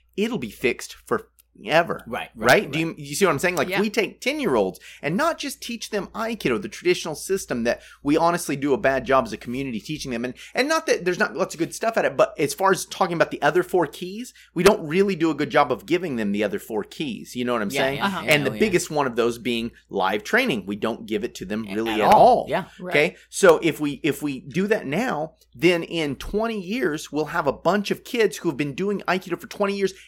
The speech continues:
Speaker 1: at a high level.
Speaker 3: Right.
Speaker 1: And then they will already have been feeding the next generation down, and we
Speaker 3: Right.
Speaker 1: won't age out anymore. It'll be done. But when
Speaker 3: Yeah.
Speaker 1: we keep trying to get twenty-five-year-old, thirty-year-old people and go, "Hey, let's learn Aikido," by the time they know Aikido, they're already aging out.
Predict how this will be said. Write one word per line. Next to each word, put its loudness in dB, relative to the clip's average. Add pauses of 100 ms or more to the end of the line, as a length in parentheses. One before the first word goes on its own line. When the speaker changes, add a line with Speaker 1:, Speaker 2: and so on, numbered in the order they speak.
(140)
Speaker 1:
at 8
a 4
high 2
level. -2 (140)
Speaker 3:
Right. 0
Speaker 1:
And 2
then -2
they 4
will -2
already 8
have -6
been -2
feeding -6
the -2
next -4
generation -4
down, 0 (180)
and -6
we 0
Speaker 3:
Right. -2
Speaker 1:
won't 6
age -2
out 0
anymore. -6
It'll 2
be -6
done. -2 (200)
But 4
when 0
Speaker 3:
Yeah. -2
Speaker 1:
we -4
keep -8
trying 0
to -10
get 0 (180)
twenty-five-year-old, 2
thirty-year-old 2
people -4
and 0
go, 0 (100)
"Hey, 0
let's 2
learn -2
Aikido," -2
by 6
the 0
time -6
they -4
know 0
Aikido, -2
they're -2
already 2
aging -8
out. -12